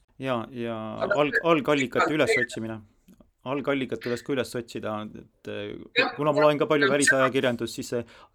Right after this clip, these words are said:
Speaker 1: te-, väga palju välisajakirjandust on ise, äh, üles ehitatud selle peale, et üks tõlgib teist. Aga tuleb jõuda sinna esimeseni, kus on alati sellele
Speaker 2: Jah.
Speaker 1: uuringule, millest räägitakse,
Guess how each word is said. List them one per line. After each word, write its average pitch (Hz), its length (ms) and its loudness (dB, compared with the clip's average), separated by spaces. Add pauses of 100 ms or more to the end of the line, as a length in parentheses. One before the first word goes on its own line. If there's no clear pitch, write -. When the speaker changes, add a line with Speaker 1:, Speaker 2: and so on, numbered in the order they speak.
Speaker 1:
te-, 120 320 -4 (100)
väga 160 260 2
palju 123 220 0
välisajakirjandust 117 800 -2
on 123 80 -2
ise, 147 280 -4 (440)
äh, 101 540 -14 (160)
üles 127 340 -2
ehitatud 113 400 -8
selle 120 320 -4
peale, 104 320 -8
et - 160 -16
üks - 160 -18
tõlgib 107 340 -8
teist. - 440 -8 (640)
Aga 104 340 -8 (360)
tuleb 120 300 -6
jõuda 120 260 -4
sinna 117 300 -6
esimeseni, 107 640 -6
kus - 260 -14
on 117 100 -8
alati 117 600 -10 (440)
sellele 107 300 -8
Speaker 2:
Jah. 151 160 0
Speaker 1:
uuringule, 117 500 0
millest 110 300 -8
räägitakse, 113 720 -8